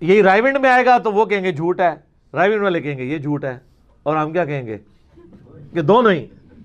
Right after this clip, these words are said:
एक दूसरे को नीचा दिखाने के लिए, "ओ जी, पंजे चो खून निकल आया।"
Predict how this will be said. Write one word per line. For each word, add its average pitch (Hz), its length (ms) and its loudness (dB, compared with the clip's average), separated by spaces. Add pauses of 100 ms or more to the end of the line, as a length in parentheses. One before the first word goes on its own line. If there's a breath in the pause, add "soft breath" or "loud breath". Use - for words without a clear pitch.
(1300)
एक 190 160 0
दूसरे 190 240 2
को 196 120 4
नीचा 170 280 -2
दिखाने 151 420 -4
के 135 120 -8
लिए, 113 340 -10 (540)
"ओ 208 140 4
जी, 240 100 2
पंजे 247 360 2
चो 247 120 -2
खून 190 220 -2
निकल 143 240 -4
आया।" 90 220 -8